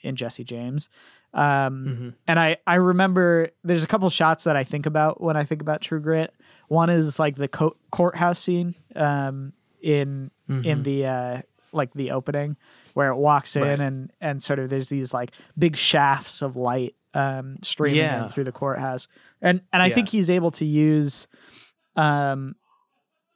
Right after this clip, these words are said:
Speaker 1: you know, in, in this movie, there's not as much, um, it's, it's shot kind of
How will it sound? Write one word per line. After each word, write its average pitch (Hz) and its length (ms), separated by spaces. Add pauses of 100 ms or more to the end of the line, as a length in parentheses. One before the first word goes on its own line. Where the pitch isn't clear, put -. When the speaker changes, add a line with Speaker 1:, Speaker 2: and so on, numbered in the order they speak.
(540)
Speaker 1:
you 202 120
know, 185 140
in, 175 140 (100)
in 190 160
this 220 200
movie, 160 540 (180)
there's 156 280
not 160 200
as 151 180
much, 147 520 (640)
um, 135 560 (2000)
it's, - 240 (160)
it's 180 200
shot 170 420 (840)
kind 185 380
of 156 500